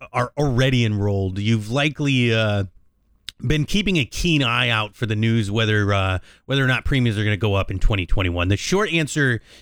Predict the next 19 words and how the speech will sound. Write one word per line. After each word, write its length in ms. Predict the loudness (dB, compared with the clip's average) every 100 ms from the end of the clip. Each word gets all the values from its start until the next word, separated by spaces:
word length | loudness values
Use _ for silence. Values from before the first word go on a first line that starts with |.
| _
is 240 | -2 0 -2
yes, 560 | -2 -2 -2 -6 -10 -8
they 300 | -2 0 0
are. 400 | -2 -8 -16 -6
Um, 320 | -2 0 0
but 120 | 0
the 80 | 0
long 280 | 0 0 0
answer 460 | 0 0 -2 0
is 300 | 0 0 -2
the 140 | 0 0
increase 600 | 0 0 0 0 -4 -4
are 240 | -4 -2
modest 600 | 0 2 2 0 -2 -2
enough 360 | 0 0 0 -2
they 180 | 0 0
should 380 | -2 -2 -2 0
be 140 | 0
manageable 640 | 2 0 0 0 0 0